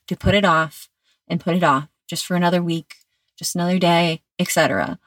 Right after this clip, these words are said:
Break it into smaller pieces and make it into little mini tasks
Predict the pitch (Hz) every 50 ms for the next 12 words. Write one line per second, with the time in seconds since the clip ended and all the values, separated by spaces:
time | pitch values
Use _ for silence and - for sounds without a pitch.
0 | _ - - 185 208 208 202 220 - - 254 247 240 226 220 - 202 - - -
1 | - 185 180 165 165 160 160 170 175 170 165 156 151 - - - - 139 120 -
2 | - - 208 233 247 226 196 175 165 160 165 156 156 160 - - 180 175 160 151
3 | 151 151 - - - - 156 151 147 147 143 147 151 147 - - - - - _
4 | - 156 170 160 165 160 156 160 156 156 156 156 151 151 151 147 151 147 - -
5 | - 85 - - - - - - - - - -